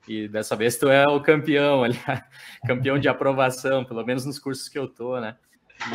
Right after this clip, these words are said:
E falando em estudantes também, Marquinhos, deixar um, claro, um grande abraço pra nossa host, a Sara, que,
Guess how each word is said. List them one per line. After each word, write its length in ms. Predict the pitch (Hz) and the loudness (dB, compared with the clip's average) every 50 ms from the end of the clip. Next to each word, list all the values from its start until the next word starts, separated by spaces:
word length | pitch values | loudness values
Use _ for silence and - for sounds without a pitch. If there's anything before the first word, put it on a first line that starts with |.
| 120 120 | -8 -8
E 120 | 120 117 | -8 -10
falando 440 | - - 135 120 120 131 147 170 185 | -8 -4 -4 0 0 0 -2 -2 -4
em 140 | 196 196 190 | -6 -4 -4
estudantes 520 | 175 - - 135 120 120 147 185 180 - | -6 -6 -8 -4 -2 -2 -2 -2 -4 -6
também, 300 | - 127 113 120 135 160 | -8 -6 -4 -4 -4 -4
Marquinhos, 380 | 185 190 165 - - 147 131 117 | -4 -6 -8 -8 -10 -12 -12 -10
deixar 400 | 120 110 - - 120 120 135 143 | -10 -12 -6 -4 -2 -2 -2 -2
um, 240 | 143 131 113 104 - _ _ - | -4 -6 -8 -10 -14 _ _ -6
claro, 240 | - 117 127 127 | -2 -2 0 0
um 80 | 123 117 | 0 -2
grande 260 | 113 117 131 131 127 | 0 0 0 0 0
abraço 360 | 120 110 117 117 127 135 - | -2 0 2 0 0 0 -2
pra 100 | - 127 | -6 -6
nossa 260 | 117 120 117 - 123 107 | -4 -4 -6 -6 -6 -6
host, 560 | 107 110 123 135 131 - - 113 107 107 - _ _ - | -4 -2 -4 -4 -6 -8 -10 -12 -12 -12 -14 _ _ -10
a 100 | 110 101 | -10 -10
Sara, 440 | - - - 104 107 127 156 185 160 | -8 -6 -2 0 2 2 2 0 -2
que, 480 | - - 120 110 107 104 101 107 104 | -8 -8 -8 -8 -6 -8 -10 -12 -16